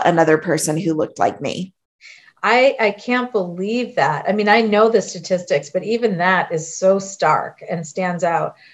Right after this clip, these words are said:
Speaker 2: First of all, because the technology community is more accepting in general than,
Speaker 1: Mm-hmm.
Speaker 2: you know, of differences than
Speaker 1: Right.
Speaker 2: the average employer.
Speaker 1: Yeah.
Speaker 2: But second,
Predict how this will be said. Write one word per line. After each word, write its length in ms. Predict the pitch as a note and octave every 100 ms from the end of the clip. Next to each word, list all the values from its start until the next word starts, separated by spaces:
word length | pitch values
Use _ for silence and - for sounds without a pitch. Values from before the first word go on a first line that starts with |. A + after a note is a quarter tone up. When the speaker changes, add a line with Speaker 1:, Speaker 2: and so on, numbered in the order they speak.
| _
Speaker 2:
First 400 | - B3+ C#4 -
of 80 | G3
all, 240 | E3 D#3
because 720 | E3 D#3+ F#3 E3 D#3 D#3+ - _ _ _ _ _ -
the 280 | G3 F#3 F3 - - -
technology 840 | - A#3+ A#3+ G#3+ F#3 F#3 F#3 G3
community 1000 | F#3+ - E3+ E3+ E3+ F#3 B3 C#4+ D4+ D#4+ -
is 280 | G3 F#3+
more 380 | F#3+ F3 F#3 -
accepting 720 | - - F3 D#3+ - G3+ G#3
in 280 | - F3 E3+
general 680 | D3+ E3+ D3 C#3 C#3+ D3+ -
than, 320 | D#3+ D3+ D#3
Speaker 1:
Mm-hmm. 260 | - F#3+ F#3+
Speaker 2:
you 80 |
know, 140 | F3+ D#3 - -
of 160 | G3 F#3
differences 880 | G3+ - E3 D3+ - - - -
than 200 | - F3
Speaker 1:
Right. 260 | E3+ - -
Speaker 2:
the 160 | E3 -
average 520 | F3 E3 F3+ D3+ D3 D3+
employer. 760 | D3 - D3 A2 B2+ G3+ A3+ A3+
Speaker 1:
Yeah. 440 | A#3 B3+ G#3+ F3+ - _ _ _
Speaker 2:
But 360 | A#3 G#3+ G#3+ - -
second, 800 | - - D4+ F4 E4+ G3 F3+